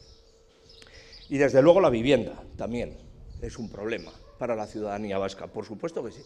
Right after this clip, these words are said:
Hoy conocíamos dos datos que me parece que no son para nada desdeñables. Vizcaya necesita dos mil cuatrocientas viviendas al año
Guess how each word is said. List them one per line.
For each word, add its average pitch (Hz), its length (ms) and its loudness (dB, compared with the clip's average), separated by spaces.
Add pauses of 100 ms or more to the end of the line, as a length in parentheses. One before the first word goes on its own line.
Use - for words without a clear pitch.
(400)
Hoy 202 120 -2
conocíamos 185 720 -4 (480)
dos 175 220 -2
datos 190 320 -2
que - 80 -6
me 120 140 -2
parece 156 340 0
que 139 100 -6
no 131 100 -6
son 147 280 -10 (180)
para 117 240 -2
nada 120 340 -6 (200)
desdeñables. 98 800 -8 (440)
Vizcaya 190 420 6
necesita 185 720 0 (300)
dos 131 300 -6
mil 185 200 -4
cuatrocientas 165 720 -6
viviendas 143 500 -8
al 139 120 -6
año 165 260 -10